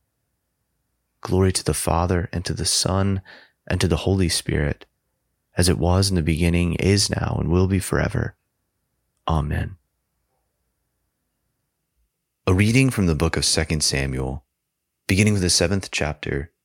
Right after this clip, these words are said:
the first verse. Now when the king lived in his house, and the Lord had given him rest from all his surrounding enemies,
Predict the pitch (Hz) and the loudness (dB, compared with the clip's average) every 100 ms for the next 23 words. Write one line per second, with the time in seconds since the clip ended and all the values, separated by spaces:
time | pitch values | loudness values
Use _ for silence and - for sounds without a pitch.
0 | _ _ _ - 76 76 - - - - | _ _ _ -6 -4 -4 -4 -6 -4 -6
1 | - _ _ _ _ _ _ _ _ _ | -6 _ _ _ _ _ _ _ _ _
2 | _ _ _ _ - - - 98 104 104 | _ _ _ _ -16 -14 0 2 4 2
3 | - 147 165 110 98 87 87 82 - 71 | 2 2 2 2 2 2 2 2 0 -2
4 | 69 73 - 85 82 80 90 87 92 - | -2 -2 0 0 2 2 2 0 -2 -2
5 | 82 82 76 76 76 76 - 78 - 78 | -2 0 0 0 0 -2 -4 -4 -4 -2
6 | 82 85 87 - 80 76 73 73 73 95 | -2 -2 -2 -2 -2 -2 -4 -4 -4 -2
7 | 95 71 69 - | 0 -2 -4 -6